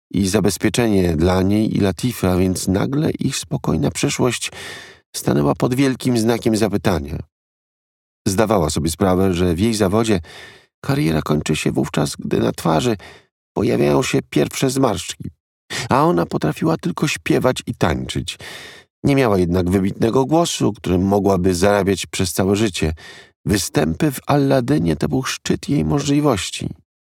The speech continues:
Latifa zasnęła, trzymając ją za rękę. Jednak ona nie mogła zmrużyć oka.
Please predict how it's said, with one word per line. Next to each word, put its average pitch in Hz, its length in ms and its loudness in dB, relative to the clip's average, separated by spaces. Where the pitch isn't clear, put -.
Latifa 135 380 0
zasnęła, 101 520 0
trzymając 82 540 0
ją 82 140 2
za 87 120 2
rękę. 69 420 -2
Jednak - 440 -4
ona 139 420 2
nie 113 120 2
mogła 113 300 2
zmrużyć 90 580 2
oka. - 420 -6